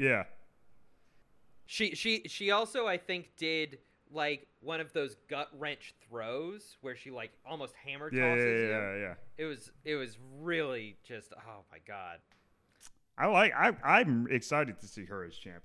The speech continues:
Speaker 1: and she better be at some point.
Speaker 2: She, she definitely will, but, uh, you know who's coming for that ass?
Speaker 1: Who's coming for that ass?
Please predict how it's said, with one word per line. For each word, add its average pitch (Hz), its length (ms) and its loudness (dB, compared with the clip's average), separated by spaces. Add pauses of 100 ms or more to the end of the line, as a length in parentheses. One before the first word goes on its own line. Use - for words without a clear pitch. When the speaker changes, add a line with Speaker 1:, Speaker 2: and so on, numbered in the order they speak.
Speaker 1:
and 113 180 0
she - 140 -6
better 170 280 4
be 98 160 -4
at 85 120 -8
some 120 200 -4
point. 78 320 -14 (1500)
Speaker 2:
She, 247 300 0
she 240 200 -2
definitely 247 500 6
will, 160 460 4 (280)
but, 165 300 6
uh, 147 420 6 (920)
you 190 140 0
know 233 160 10
who's 208 180 -2
coming 202 280 2
for 175 140 -2
that 147 240 6
ass? 143 340 6
Speaker 1:
Who's 113 180 -6
coming 95 300 -8
for 92 120 -10
that 80 200 -12 (260)
ass? - 240 -20